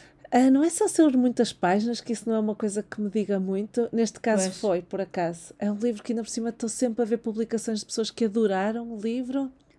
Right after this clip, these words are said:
Speaker 1: Portanto,
Speaker 2: Hum.
Speaker 1: ai, estou sempre aqui a ser do contra, isso irrita-me um bocado, mas pronto. Fico com pena, acima de tudo.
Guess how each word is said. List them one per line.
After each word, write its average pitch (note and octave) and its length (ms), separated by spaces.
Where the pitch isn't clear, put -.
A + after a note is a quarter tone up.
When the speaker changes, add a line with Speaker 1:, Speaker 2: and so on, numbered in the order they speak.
Speaker 1:
Portanto, G3+ 640
Speaker 2:
Hum. F#3+ 140
Speaker 1:
ai, A#3 260
estou B3 160
sempre C#4 300
aqui C4 240
a B3 80
ser A#3+ 460
do A3 160
contra, A3+ 480
isso A3 340
irrita-me G#3+ 460
um G#3+ 60
bocado, F3+ 400
mas F#3 200
pronto. E3+ 480
Fico - 360
com C#4 180
pena, E3+ 460
acima G3 320
de - 100
tudo. A3 480